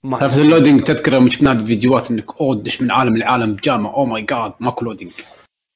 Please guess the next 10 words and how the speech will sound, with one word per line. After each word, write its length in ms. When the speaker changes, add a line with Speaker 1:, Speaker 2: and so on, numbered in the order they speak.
Speaker 1:
ما 220
Speaker 2:
مم. 40
Speaker 1:
حسسني 480
إن 60
هذا 200
شيء 220
واو 280
بصراحة. 580
يعني 580
يمكن، 320